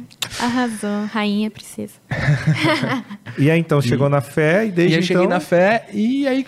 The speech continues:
Speaker 3: comecei, eu gostei, comecei a gostar muito de apologética, e comecei a ouvir muito Paul Washer, John Piper, e aí você começa
Speaker 2: Só o pessoal
Speaker 1: John
Speaker 2: nível
Speaker 3: Uma
Speaker 2: baixo,
Speaker 3: turminha
Speaker 2: né?
Speaker 3: fraca,
Speaker 2: É,
Speaker 3: é.
Speaker 2: começar
Speaker 3: E
Speaker 2: do básico aqui.
Speaker 3: e aí comecei, aí depois eu co-, fui apresentado ao, ao grande William Lane Craig,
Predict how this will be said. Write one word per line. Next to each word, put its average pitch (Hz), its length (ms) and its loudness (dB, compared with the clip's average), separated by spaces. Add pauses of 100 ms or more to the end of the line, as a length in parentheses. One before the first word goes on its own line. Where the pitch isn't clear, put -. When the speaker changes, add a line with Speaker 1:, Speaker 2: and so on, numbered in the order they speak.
Speaker 3:
comecei, 294 540 2
eu 202 40 4
gostei, 180 300 0
comecei 175 240 -2
a 170 40 -6
gostar 165 200 -2
muito 156 140 0
de 156 60 0
apologética, 180 1000 2
e 139 60 -2
comecei 131 320 -2
a - 20 4
ouvir 123 160 2
muito 127 220 0
Paul 135 200 0
Washer, 143 800 0 (100)
John 113 180 0
Piper, 135 760 0
e 131 40 -2
aí 135 100 -2
você 143 120 -8
começa 143 220 0
Speaker 2:
Só 135 100 2
o - 40 -6
pessoal 147 440 2
Speaker 1:
John 135 220 2
Speaker 2:
nível 156 200 4
Speaker 3:
Uma 160 80 2
Speaker 2:
baixo, 143 160 4 (160)
Speaker 3:
turminha 170 60 2
Speaker 2:
né? 160 60 2
Speaker 3:
fraca, 160 580 2
Speaker 2:
É, 135 180 4
Speaker 3:
é. 120 160 0 (180)
Speaker 2:
começar 147 440 2
Speaker 3:
E 131 560 0
Speaker 2:
do 147 100 2
básico 113 460 0
aqui. 104 160 -2
Speaker 3:
e 135 120 4
aí 175 840 2 (460)
comecei, 180 480 2
aí 165 60 4
depois 156 320 0
eu 151 60 -2
co-, 147 240 -4
fui 143 160 0
apresentado 131 460 0
ao, 123 340 0
ao 117 140 0
grande 120 360 0
William 117 300 4
Lane 113 240 2
Craig, 139 440 0